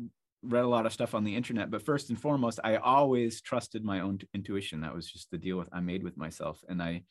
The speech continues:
I tried not to rely on that. Like, like my, the, the first setting tuning forks that I got was a solfeggio set, which is really common, the nine tuning fork set.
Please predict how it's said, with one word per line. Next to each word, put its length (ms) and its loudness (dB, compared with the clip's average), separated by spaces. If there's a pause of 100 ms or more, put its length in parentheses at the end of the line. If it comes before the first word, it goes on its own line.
(260)
I 60 -4
tried 280 2
not 280 -2
to 360 -2 (220)
rely 800 2
on 320 2
that. 280 -2
Like, 300 -4 (240)
like 300 -6
my, 200 0 (120)
the, 160 -4 (100)
the 80 -4
first 220 0
setting 200 0
tuning 260 0
forks 520 -4 (540)
that 120 2
I 80 4
got 280 2
was 180 0
a 60 -2
solfeggio 500 0
set, 260 -2
which 160 -10
is 140 -8
really 160 0
common, 440 -4 (260)
the 60 0
nine 400 2
tuning 260 -2
fork 260 -6
set. 240 0